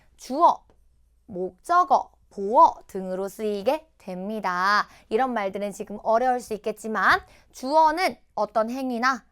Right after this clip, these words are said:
어떤 상태 주체가 되는 말, 그리고 목적어는 말 그대로 목적, 대상이 되는 말,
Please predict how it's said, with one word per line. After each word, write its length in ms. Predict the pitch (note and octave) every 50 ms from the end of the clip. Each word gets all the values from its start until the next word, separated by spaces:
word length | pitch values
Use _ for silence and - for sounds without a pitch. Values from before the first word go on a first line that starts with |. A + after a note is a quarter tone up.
| _ _ -
어떤 240 | G#3+ G#3 G#3+ G#3 G#3+
상태 340 | A#3 C4+ B3+ A#3+ B3 A#3
주체가 680 | A3 - - G3+ G3 - - - D#4+ D#4+ D#4+ D#4+ D4+ C4+
되는 260 | - G#3 F3+ F3 F#3
말, 100 | F#3+ - - _ _ _ _ _ _ _
그리고 540 | _ - G3+ F#3+ F#3+ G3 G3 G3+ C#4+ F#4+ G4 - - _ -
목적어는 720 | - A3+ B3+ B3+ _ - - E4 D#4+ D4+ D4+ E4+ F#4 E4
말 200 | A#3+ G#3 G3+ G#3+
그대로 220 | A3+ A#3 A#3 A#3
목적, 460 | A#3 A#3 B3+ - _ - B3+ - _ _
대상이 460 | - G#3 G#3 A#3+ C#4+ D#4+ D#4 D4 C#4
되는 180 | C4 B3 A#3+
말, 240 | A#3+ A#3+ C4 C4+ B3